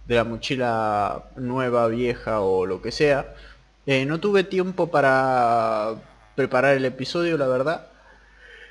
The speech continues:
Eh, las cosas como son. Se supone que este episodio lo tendría que haber grabado ayer a la noche. Eh, hoy, uf, es que muchas cosas, en realidad, eh,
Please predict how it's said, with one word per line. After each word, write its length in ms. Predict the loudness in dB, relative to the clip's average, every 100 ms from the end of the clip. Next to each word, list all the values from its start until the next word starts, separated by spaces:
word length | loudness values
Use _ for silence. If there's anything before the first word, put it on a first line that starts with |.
| -18 0
Eh, 320 | 4 6 6
las 160 | 2 2
cosas 320 | 0 0 -2
como 260 | 0 -2 2
son. 360 | 4 4 0 -12
Se 180 | -4 -2
supone 460 | -2 2 4 4
que 200 | 2 -4 -2
este 220 | -2 -2
episodio 380 | -4 -4 -2 0
lo 140 | 0
tendría 380 | -2 -4 -2 0
que 80 | 0
haber 180 | 0 0
grabado 640 | 0 0 2 0 -2 -2 -2
ayer 580 | 0 0 0 0 -2 -2
a 100 | 0
la 140 | 0
noche. 480 | -2 -4 -2 -2 -4 -6 -20 _ -4
Eh, 880 | 0 2 2 2 0 -2 -4 -6 -4
hoy, 1160 | -2 0 -2 -4 -4 -6 -8 -8 -10 -10 -10 -12 -14 -16 -18 -20 -14 -10
uf, 160 | -10 -10 -20 -18 -10
es 140 | -10 -2
que 540 | 2 2 2 -2 -4 -6
muchas 640 | -8 -6 -4 -6 -6 -10 -4
cosas, 560 | -4 -2 -2 -2 -4
en 140 | -10 -4
realidad, 480 | -2 2 2 0 -4
eh, 460 | -2 0 0 -2